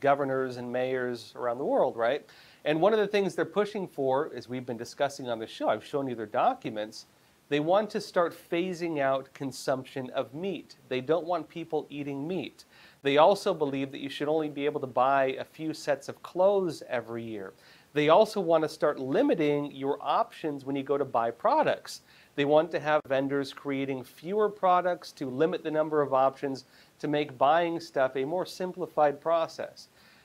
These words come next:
They want to squeeze the markets. They want to eliminate certain products from the markets, and they are enacting this already through various incentives and punishments.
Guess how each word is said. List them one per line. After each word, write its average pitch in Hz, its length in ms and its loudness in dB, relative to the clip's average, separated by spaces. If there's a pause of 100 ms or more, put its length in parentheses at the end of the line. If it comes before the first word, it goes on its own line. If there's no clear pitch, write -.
(140)
They 156 120 2
want 175 380 2
to 165 140 -8
squeeze 202 760 -6
the 214 120 -2
markets. 131 680 0
They 139 120 -2
want 160 260 2
to 147 180 -4
eliminate 160 560 -2
certain 135 380 -8
products 185 500 2
from 175 180 -12
the 170 60 -4
markets, 143 600 0 (320)
and 147 180 2
they 175 140 2
are 185 240 0
enacting 160 720 2
this 110 340 -4 (140)
already 156 560 4
through 131 240 -8
various 143 500 -2
incentives 135 680 -4
and 131 120 -6
punishments. 110 800 -6